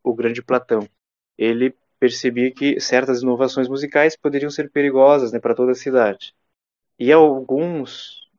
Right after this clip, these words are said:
alguns bons pastores, né, daquela época, alguns bispos, padres, eles perceberam que haveria algum grande problema nessas óperas, né, que estavam surgindo.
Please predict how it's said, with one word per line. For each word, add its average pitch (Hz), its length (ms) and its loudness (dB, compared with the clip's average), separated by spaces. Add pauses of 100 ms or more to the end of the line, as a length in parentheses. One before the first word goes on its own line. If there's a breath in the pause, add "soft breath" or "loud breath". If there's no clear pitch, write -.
(120)
alguns 113 340 -6
bons 117 220 -4
pastores, 123 640 -4
né, 110 120 -4
daquela 107 400 -2
época, 127 180 -6
alguns 101 260 -10
bispos, 123 360 -8
padres, 123 420 0
eles 131 220 -6
perceberam 151 920 -4 (920)
que 165 340 -2
haveria 165 800 2 (200)
algum 143 360 0
grande 175 400 2
problema 160 600 2
nessas 127 440 -2
óperas, 117 440 2
né, 113 140 -4
que 120 80 -6
estavam 120 320 -2
surgindo. 120 400 -6